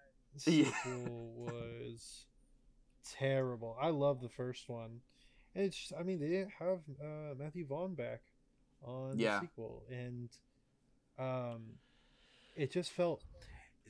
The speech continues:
Speaker 2: Kick-Ass Two felt like it was just almost a parody of the first one.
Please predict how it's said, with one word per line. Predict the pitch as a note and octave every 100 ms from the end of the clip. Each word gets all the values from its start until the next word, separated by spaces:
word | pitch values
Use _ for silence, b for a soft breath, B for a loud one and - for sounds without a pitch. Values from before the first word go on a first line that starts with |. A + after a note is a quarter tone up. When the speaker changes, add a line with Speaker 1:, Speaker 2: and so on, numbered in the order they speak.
| D3
Speaker 2:
Kick-Ass | D#3 F3+ F#3 F3 -
Two | F#3 E3+ D3
felt | - C#3+ D3+ C#3
like | C3 B2+ C#3
it | C3
was | C3+ A#2+
just | C#3 B2+ - _ _ _ _ _ _ _ _ _ _ _ _ _ _ _ _ _ _ -
almost | C#3 E3 -
a | C3+
parody | - B2+ C3 C#3+ E3+ G3+ G3+
of | E3
the | E3
first | - F3 F#3 -
one. | A3 A#3+